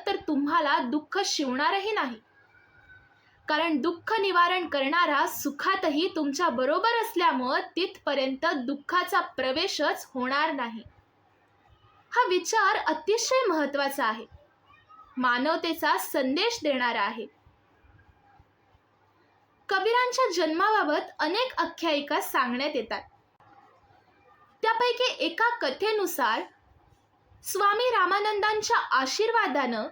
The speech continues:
एका स्त्रीच्या पोटी एक बालक जन्माला आलं. त्याचा त्याग त्या स्त्रीने केला. त्याला पुढं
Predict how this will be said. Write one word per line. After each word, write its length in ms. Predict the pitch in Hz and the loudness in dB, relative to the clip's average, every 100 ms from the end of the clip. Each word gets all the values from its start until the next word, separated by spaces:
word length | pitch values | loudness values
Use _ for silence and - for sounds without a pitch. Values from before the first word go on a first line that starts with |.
| - _ _ _ _ _ - | -12 _ _ _ _ _ -6
एका 240 | - 427 | 0 0
स्त्रीच्या 540 | - - 339 370 440 | 0 -2 0 0 2
पोटी 540 | 427 311 269 - 349 370 | 0 0 0 0 -2 0
एक 120 | 381 269 | -4 -2
बालक 480 | 247 240 269 339 302 | 0 2 2 0 0
जन्माला 500 | 254 233 240 285 349 | -2 -2 0 0 2
आलं. 240 | 247 220 - _ _ _ _ _ _ _ _ | 0 -2 -12 _ _ _ _ _ _ _ _
त्याचा 260 | 269 262 320 | -6 0 -2
त्याग 600 | 311 - 302 311 262 320 - - | -2 -4 0 4 4 2 -4 -4
त्या 120 | 403 | -4
स्त्रीने 480 | - 311 339 403 453 | -2 0 0 0 -2
केला. 420 | 302 254 285 - - - _ _ _ _ _ _ _ _ - - _ | -2 0 0 -2 -10 -20 _ _ _ _ _ _ _ _ -20 -20 _
त्याला 240 | 466 494 508 | 0 2 2
पुढं 520 | 381 381 427 392 | 2 4 4 4